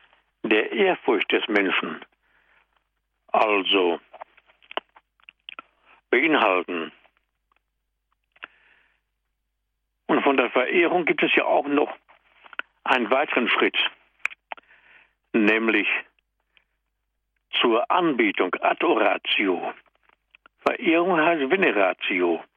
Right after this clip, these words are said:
die Verehrung, die, die kommt Menschen zu. Anbetung nur Gott. Die Fähigkeit zur Verehrung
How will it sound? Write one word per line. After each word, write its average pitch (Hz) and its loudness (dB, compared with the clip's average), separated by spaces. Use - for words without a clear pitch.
die 165 2
Verehrung, 110 0
die, 107 2
die 131 -10
kommt 92 0
Menschen 117 -2
zu. 90 0
Anbetung 127 2
nur 143 2
Gott. 131 -4
Die 127 2
Fähigkeit - 2
zur 123 0
Verehrung 147 0